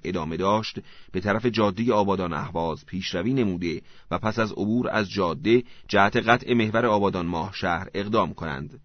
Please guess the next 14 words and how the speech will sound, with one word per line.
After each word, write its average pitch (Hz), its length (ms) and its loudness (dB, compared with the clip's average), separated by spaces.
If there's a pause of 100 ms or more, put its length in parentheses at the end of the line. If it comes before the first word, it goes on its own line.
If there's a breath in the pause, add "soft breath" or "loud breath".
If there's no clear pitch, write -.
(120)
با 110 140 6
مقاومت 113 500 6
سرسختانه 135 760 2
نیروهای 143 520 2
محدود 143 400 0
ایرانی، 110 600 2 (260 soft breath)
دشمن 117 380 6
بعد 123 200 8
از 120 140 2
تصرف 113 460 -2
سراحی 113 440 2
ماه 104 280 4
شهر 95 280 -4
آبادان 92 520 2